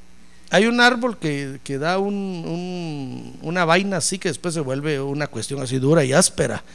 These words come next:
Entonces las mamás, como ya no había la tecnología de hoy, lo llevaban a uno al río, sacaban el paste y con eso le restregaban a uno así, mi hermano.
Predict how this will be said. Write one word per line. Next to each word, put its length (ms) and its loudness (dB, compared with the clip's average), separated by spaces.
Entonces 460 2
las 180 6
mamás, 680 4
como 220 0
ya 140 4
no 100 2
había 500 4
la 160 -4
tecnología 760 -2
de 100 6
hoy, 320 2
lo 100 2
llevaban 360 8
a 40 4
uno 220 4
al 80 6
río, 340 2
sacaban 480 2
el 100 0
paste 500 0
y 100 -2
con 220 0
eso 160 2
le 100 2
restregaban 680 6
a 40 6
uno 160 6
así, 140 2
mi 80 2
hermano. 260 2